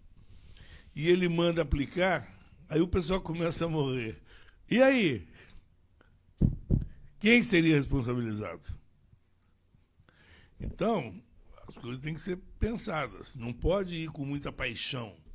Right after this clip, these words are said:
Você tem que pôr a razão à frente, né? Agora,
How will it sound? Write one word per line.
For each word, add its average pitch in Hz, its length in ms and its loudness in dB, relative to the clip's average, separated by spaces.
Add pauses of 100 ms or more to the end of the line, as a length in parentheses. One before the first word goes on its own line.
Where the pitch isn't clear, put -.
(520)
Você - 180 -14
tem 107 80 -10
que 196 300 -8 (680)
pôr 135 320 -8
a 185 40 -10
razão 147 500 -4
à 196 60 -8
frente, - 640 -6 (1200)
né? 143 340 -4 (640)
Agora, 131 360 -4